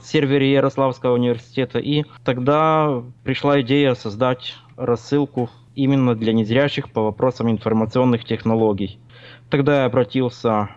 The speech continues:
к администратору сервера Ярославского. Мы обговорили этот вопрос, и спустя некоторое время рассылка такая была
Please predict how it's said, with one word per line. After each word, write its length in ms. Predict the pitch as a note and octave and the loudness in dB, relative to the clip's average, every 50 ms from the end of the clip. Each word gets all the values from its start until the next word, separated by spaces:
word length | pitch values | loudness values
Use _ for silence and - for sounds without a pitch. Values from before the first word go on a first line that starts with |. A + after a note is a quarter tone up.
| - - _ - | -20 -20 _ -6
к 180 | - B2+ B2 | -2 -2 -2
администратору 1080 | - - B2 A#2+ C3 C3 C3 B2 - E3 F3 F3+ F3+ - F#3 F3+ F3+ F#3 F3+ - - C#3+ - | 0 -2 -2 0 2 2 2 2 2 2 2 2 2 0 0 0 0 0 -2 -4 -6 -10 -4
сервера 540 | - D#3+ D#3+ D3+ D3 D#3 D3+ D3+ D3+ C#3+ - - | -2 0 0 2 2 0 0 0 -2 -4 -6 -8
Ярославского. 840 | C#3 C#3 D3+ C#3 C3+ - D3 C#3+ C#3 C3 - - C#3+ C#3 C#3 C3+ - - - _ - - - - | -6 -4 -2 -2 -2 -2 0 0 0 -2 -4 -4 -4 -4 -4 -4 -8 -16 -20 _ -20 -20 -6 -2
Мы 180 | C#3+ D3 D3 | 2 4 4
обговорили 540 | C#3+ B2+ B2 C#3 C3+ C3 C#3 D3 C#3 C3+ C3+ | 2 2 2 0 2 2 2 2 2 2 2
этот 320 | B2+ B2+ B2 - B2 - | 2 2 0 -2 -4 -2
вопрос, 520 | - D3 C#3+ - F#3 G3 G#3 G#3 G3+ - - | -2 -4 -4 -2 -2 0 0 0 -2 -6 -12
и 460 | - D3+ D3+ D3+ D3+ D3 D3+ D3 C#3+ - - C3 | -10 -6 -4 -2 0 0 0 0 -2 -4 -8 -12
спустя 380 | - - D#3+ D#3 - E3 D#3+ | -4 -2 -2 0 2 2 2
некоторое 500 | D3+ D#3 D#3 - D#3 - - C#3 C#3+ C#3 | 4 2 2 0 -2 -2 0 0 0 2
время 340 | C3 C3+ D3 D#3 D3+ C#3+ C3 | 2 2 0 2 2 2 0
рассылка 480 | A#2+ A2+ G#2+ - - C#3 C3 - - - | 0 -2 -4 -4 -4 -4 -4 -4 -6 -8
такая 380 | - G#2 - - A#2+ A#2 A2 | -8 -8 -2 0 0 0 2
была 340 | G#2+ A2+ A2+ A2 G#2+ G#2 G2+ | 0 0 0 2 2 0 -2